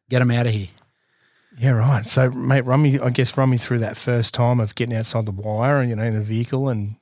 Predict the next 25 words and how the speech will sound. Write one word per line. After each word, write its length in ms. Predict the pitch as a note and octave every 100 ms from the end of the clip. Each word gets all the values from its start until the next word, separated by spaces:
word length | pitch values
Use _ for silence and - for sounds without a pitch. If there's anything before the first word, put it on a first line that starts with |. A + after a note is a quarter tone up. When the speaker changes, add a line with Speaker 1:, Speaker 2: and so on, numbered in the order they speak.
| _
Speaker 1:
Yeah, 160 | G3+ A#3+
Speaker 2:
push, 80 | G3+
Speaker 1:
we 100 | E3+
Speaker 2:
push 300 | C3+ D3 -
back 240 | D3 C#3+
the 80 | C3+
Taliban, 480 | B2+ D3 F3 B2+ G#2+
as, 80 | D3
Speaker 1:
Yeah, 160 | D3+
we 100 | D#3+
Speaker 2:
as 60 | E3+
Speaker 1:
went 140 | E3+
Speaker 2:
you'd 60 | D#3+
Speaker 1:
out 100 | D#3
Speaker 2:
say. 60 | D#3
Speaker 1:
and 140 | C3+
did 160 | C#3+ C#3
a, 300 | C3+ B2+ B2+
um, 280 | B2+ A#2 G2 _ _ _ _ _ _ _ _ _ _
nursery 380 | C3+ D3 D#3 D#3
patrol, 480 | D3+ - E3 G3+ - _ _ -
I 80 | C3
suppose, 500 | - C#3+ F#3 G3 - - _ _
and, 220 | C3 C3
uh, 280 | B2+ B2+